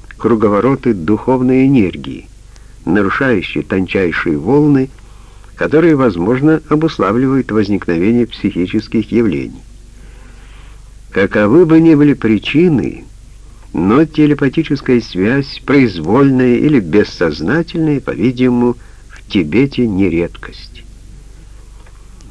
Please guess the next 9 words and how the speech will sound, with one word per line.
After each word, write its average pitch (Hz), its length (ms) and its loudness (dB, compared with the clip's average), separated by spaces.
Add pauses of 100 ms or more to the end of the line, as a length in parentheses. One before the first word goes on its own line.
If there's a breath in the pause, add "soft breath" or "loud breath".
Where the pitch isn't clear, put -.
(1160)
Говоря 135 580 2
о 131 80 2
моём 131 320 4
личном 120 600 0
опыте, 139 540 -4 (1160)
могу 101 280 0
с 143 120 -2
уверенностью 135 720 2
заявить, 90 760 -2